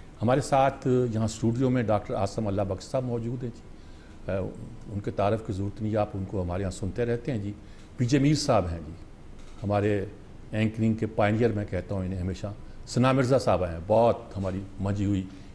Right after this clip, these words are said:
एंकर भी हैं, तजिया नगार भी हैं जी। अ, तीनों हजरात से हम, अ, स-, स-, खातूनों हजरात से हम राय लेंगे और पूछेंगे वो क्या कहते हैं। पीजे मीर साहब, पहले मैं आपसे ही पूछता हूँ, ये जो सारा कोर्ट का मामला सामने आया है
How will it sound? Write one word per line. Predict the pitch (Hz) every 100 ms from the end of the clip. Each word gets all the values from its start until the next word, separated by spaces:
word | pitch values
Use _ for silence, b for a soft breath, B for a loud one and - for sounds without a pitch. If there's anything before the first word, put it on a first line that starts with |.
| -
एंकर | 110 110 139
भी | 127 123
हैं, | 120 113
तजिया | 98 - 90
नगार | 80 82
भी | 76 -
हैं | - -
जी। | - - - - - - 98 92 104
अ, | 101 - - -
तीनों | 123 135 120
हजरात | 110 104 101
से | -
हम, | 95 101
अ, | - 98 - -
स-, | - -
स-, | - 113 107
खातूनों | 123 - 135 147 139
हजरात | 101 98 98
से | 95 -
हम | 104 101 95 B B B -
राय | 110 98
लेंगे | 107 104 120 139
और | 107 95
पूछेंगे | 113 95 110 107
वो | 92 92
क्या | 101
कहते | 92 87 -
हैं। | 87 B B B -
पीजे | 208 240
मीर | 233
साहब, | 226 247
पहले | 214 202
मैं | 190
आपसे | 165 -
ही | 156 156
पूछता | 107 -
हूँ, | 117 123
ये | 143
जो | 139
सारा | 139 135 143
कोर्ट | - 123 135 131
का | 139
मामला | 117 113 127
सामने | 120 101 117
आया | 110 101 123
है | 104 95 -